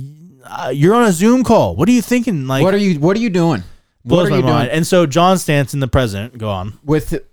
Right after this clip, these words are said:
Speaker 2: when they had this, this blew up, so obviously we need to hold
Speaker 1: Oh,
Speaker 2: a,
Speaker 1: this went
Speaker 2: we,
Speaker 1: viral.
Speaker 2: yeah, we need to hold a press conference tomorrow morning trying to clear this all up. So they released him,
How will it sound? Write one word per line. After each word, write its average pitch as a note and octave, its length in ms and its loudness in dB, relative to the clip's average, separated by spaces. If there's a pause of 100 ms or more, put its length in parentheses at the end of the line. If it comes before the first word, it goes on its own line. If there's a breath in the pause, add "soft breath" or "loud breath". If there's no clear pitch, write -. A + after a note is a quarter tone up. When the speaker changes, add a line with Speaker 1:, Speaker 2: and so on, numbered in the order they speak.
(120)
Speaker 2:
when C#3+ 460 -2 (280)
they C3+ 240 -2
had C3 200 -2
this, A2+ 280 -6
this B2 240 -8
blew A2+ 300 -2
up, F#2+ 180 -2
so A2 160 -2
obviously G#2+ 420 -2
we G#2+ 200 -4
need A2 60 0
to F#2+ 80 -4
hold C3+ 180 0
Speaker 1:
Oh, A#2 60 2
Speaker 2:
a, G#2 40 0
Speaker 1:
this B2+ 160 0
went C3 120 2
Speaker 2:
we, D3+ 60 0
Speaker 1:
viral. F2 420 0
Speaker 2:
yeah, G#2 180 -4
we A2 140 -2
need C#3+ 80 0
to A2 80 0
hold A#2+ 180 0
a G2+ 40 -4
press A2 260 -2
conference G#2 280 -4
tomorrow G#2 340 0
morning G2+ 300 -2
trying G#2+ 200 -4
to F#2 100 -8 (120)
clear C3+ 260 0
this A2 200 -2
all G2+ 160 0
up. F#2 100 -4
So - 120 -4
they A#2 220 0
released A#2 460 -2
him, A2+ 280 -4